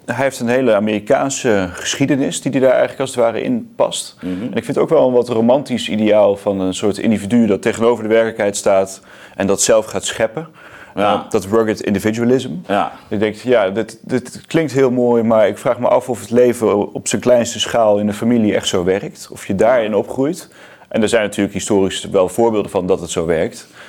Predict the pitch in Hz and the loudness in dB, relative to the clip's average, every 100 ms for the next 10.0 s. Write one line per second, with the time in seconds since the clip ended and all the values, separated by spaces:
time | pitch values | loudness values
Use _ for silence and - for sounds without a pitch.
0 | - _ 95 92 101 101 101 104 - 101 | -20 _ 0 2 4 2 -2 -2 2 0
1 | 98 101 95 98 82 90 98 101 107 101 | 2 0 0 0 0 0 0 -2 -4 -2
2 | 104 104 101 101 92 87 87 - - 87 | 2 2 2 0 -2 -2 -2 -2 -4 -2
3 | 98 95 101 98 104 101 98 95 - 92 | 0 2 0 -2 -6 -2 -2 -2 -2 -6
4 | 98 104 104 - - - 117 117 120 113 | -2 -4 -4 -12 -18 -6 -4 -2 -2 -2
5 | 123 - 110 120 95 - - - 101 117 | -2 0 -2 0 -4 -4 -20 -8 -2 -2
6 | 107 104 135 131 90 101 113 113 113 101 | -2 -2 -2 0 -2 -2 2 0 0 -4
7 | 110 110 101 - 101 - 101 101 98 98 | -6 -6 -8 -6 -6 -2 0 2 2 2
8 | 95 98 107 104 107 101 95 104 110 110 | 0 0 0 0 0 0 2 2 0 -2
9 | 110 110 110 117 113 110 98 - 90 90 | -2 -2 -2 -2 -2 -4 -6 -10 -6 -2